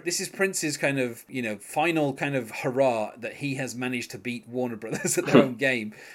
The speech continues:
Speaker 1: and get out of their contract, like, super fast. His contract was meant to last a decade, basically,
Speaker 2: Hmm.
Speaker 1: and he got out of it in four years.
Speaker 2: Oh, wow.
Speaker 1: Yeah,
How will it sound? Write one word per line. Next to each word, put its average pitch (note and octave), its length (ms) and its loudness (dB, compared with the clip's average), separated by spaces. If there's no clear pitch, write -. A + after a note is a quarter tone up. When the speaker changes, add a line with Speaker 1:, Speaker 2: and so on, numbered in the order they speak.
Speaker 1:
and A#2+ 160 -6
get C3+ 160 2
out C#3+ 180 4
of A#2+ 40 -2
their A#2+ 140 2
contract, B2+ 480 -6
like, A2 160 -8
super C#3 400 -4
fast. G#2 340 -6
His G3 140 -6
contract A3 340 2
was D3 140 -4
meant F3+ 180 0
to - 80 -6
last C#3+ 240 0
a A#2+ 60 -6
decade, G#2 440 0
basically, F#2+ 520 -10
Speaker 2:
Hmm. G2 80 0
Speaker 1:
and - 100 -2
he D3+ 80 -2
got C3+ 220 2
out C3+ 180 4
of A2 80 -6
it A#2 80 -6
in G#2+ 100 -8
four A2+ 320 -4
years. G#2 460 -6
Speaker 2:
Oh, A2 140 2
wow. F2 500 4
Speaker 1:
Yeah, C3 220 -4